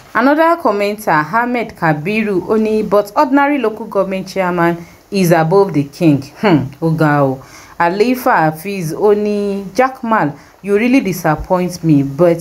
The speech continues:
kò lè dùn mí ná. This is not your first time. Ṣé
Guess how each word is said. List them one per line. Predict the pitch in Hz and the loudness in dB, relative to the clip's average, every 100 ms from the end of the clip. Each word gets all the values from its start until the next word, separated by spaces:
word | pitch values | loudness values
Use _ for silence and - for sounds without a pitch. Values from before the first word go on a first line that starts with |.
| - | -2
kò | 180 170 | 0 2
lè | 180 180 160 | 4 2 4
dùn | 156 147 | 4 6
mí | 160 202 | 6 4
ná. | 220 240 - - - | 2 0 -6 -20 -6
This | 233 285 | -2 0
is | 196 | 0
not | 170 208 | 2 2
your | 170 | 2
first | 160 185 185 185 | 2 0 0 -2
time. | 180 139 139 | 0 0 0
Ṣé | - 226 220 214 | -2 2 4 4